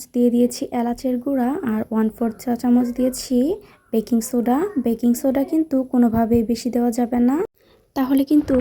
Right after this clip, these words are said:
মিষ্টিগুলো অতিরিক্ত ফুলে ফেটে যেতে পারে। এরপরে আমি এখানে অ্যাড করে দিলাম এক টেবিল চামচ পরিমাণ ঘি। ঘিয়ের পরিবর্তে আপনারা চাইলে বাটারও ব্যবহার করতে পারবেন। কেউ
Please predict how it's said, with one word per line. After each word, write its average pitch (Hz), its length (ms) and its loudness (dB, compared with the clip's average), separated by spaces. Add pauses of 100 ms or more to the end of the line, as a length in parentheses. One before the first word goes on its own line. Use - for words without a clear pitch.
(140)
মিষ্টিগুলো 247 440 2 (100)
অতিরিক্ত 247 400 -2 (140)
ফুলে 277 280 2 (120)
ফেটে 233 300 0
যেতে 233 260 -2
পারে। 240 260 0 (680)
এরপরে 233 340 -2
আমি 302 180 4
এখানে 302 260 6 (120)
অ্যাড 226 160 0 (100)
করে 247 240 2
দিলাম 254 240 4 (180)
এক 226 140 -4
টেবিল 240 260 0
চামচ 240 200 -2 (100)
পরিমাণ 254 280 2 (120)
ঘি। 226 120 -2 (140)
ঘিয়ের 233 260 4
পরিবর্তে 294 460 -2
আপনারা 233 300 -4
চাইলে 233 280 -2
বাটারও 226 360 -2
ব্যবহার 233 320 0
করতে 247 280 -6
পারবেন। 254 320 0 (1400)
কেউ 277 200 4